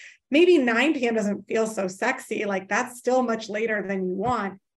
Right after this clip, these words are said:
But when I ask her, "Can you stop at nine P M next week?" She's like, "Yes, yes, I can do that." And that's the first step. The first step is the thing that when you imagine doing it, you say, "Yes, I can do that. No doubt." That's where you start.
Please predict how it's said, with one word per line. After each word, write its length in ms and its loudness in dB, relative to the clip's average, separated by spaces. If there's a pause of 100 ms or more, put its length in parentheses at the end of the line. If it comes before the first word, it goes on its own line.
(140)
But 140 0
when 120 -2
I 80 0
ask 340 -4
her, 160 -6
"Can 240 -8
you 140 -2
stop 320 -4
at 120 0
nine 300 0
P 160 -6
M 140 -4
next 280 -6
week?" 180 -6
She's 220 -8
like, 400 -4
"Yes, 680 -8 (320)
yes, 400 2
I 80 0
can 240 -2
do 140 0
that." 180 -4
And 220 2
that's 340 0
the 100 0
first 300 -2
step. 300 -2 (300)
The 100 0
first 340 0
step 260 0
is 140 0
the 120 -2
thing 280 -4
that 140 2
when 140 0
you 180 2
imagine 520 -2
doing 360 -2
it, 240 -6 (280)
you 120 -6
say, 340 -2
"Yes, 500 -8 (480)
I 140 0
can 180 -4
do 200 -8
that. 200 -10 (340)
No 260 4
doubt." 300 -8 (440)
That's 220 0
where 100 -2
you 120 -6
start. 360 -12